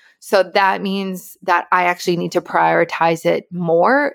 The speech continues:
than the average person because I struggle to detox how much toxins I'm constantly exposed to.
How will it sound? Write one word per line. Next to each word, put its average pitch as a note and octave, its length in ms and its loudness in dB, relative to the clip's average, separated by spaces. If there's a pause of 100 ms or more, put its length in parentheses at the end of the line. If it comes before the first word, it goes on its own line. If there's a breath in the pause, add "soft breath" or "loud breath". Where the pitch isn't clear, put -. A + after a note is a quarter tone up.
than F3 140 0
the - 180 -4
average E3+ 400 -2
person A#3 420 0
because - 280 0
I F3 140 2
struggle F3+ 600 0
to G3 140 -8
detox G#3 760 -2 (280 loud breath)
how F3+ 260 0
much E3 460 -4
toxins E3 640 -2
I'm E3 160 -6
constantly E3 800 -2
exposed - 540 -8
to. - 260 -4